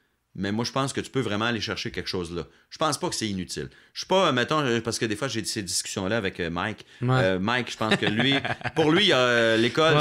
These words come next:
Speaker 1: ça sert à rien, puis
Speaker 2: Ouais.
Speaker 1: c'est dans la vie, puis en pratiquant sur scène, euh, que t'apprends ton métier.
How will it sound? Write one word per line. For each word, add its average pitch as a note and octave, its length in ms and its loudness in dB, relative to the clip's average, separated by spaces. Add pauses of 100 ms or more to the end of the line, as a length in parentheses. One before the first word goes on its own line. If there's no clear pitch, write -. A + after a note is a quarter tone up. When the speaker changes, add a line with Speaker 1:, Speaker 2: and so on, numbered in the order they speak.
Speaker 1:
ça A#2 120 2
sert B2 200 2
à A2 80 0
rien, A#2+ 320 0
puis - 140 -8
Speaker 2:
Ouais. B2 60 -2
Speaker 1:
c'est A2+ 120 0
dans A2+ 140 0
la G#2 120 2
vie, A#2 220 0
puis A#2+ 160 -2
en G2 120 0
pratiquant G#2 420 -4
sur G2+ 160 -8
scène, A#2 300 -2 (420)
euh, F2+ 140 -2
que G#2 120 -4
t'apprends F#2+ 380 -4
ton G2+ 140 -2
métier. G#2+ 540 -2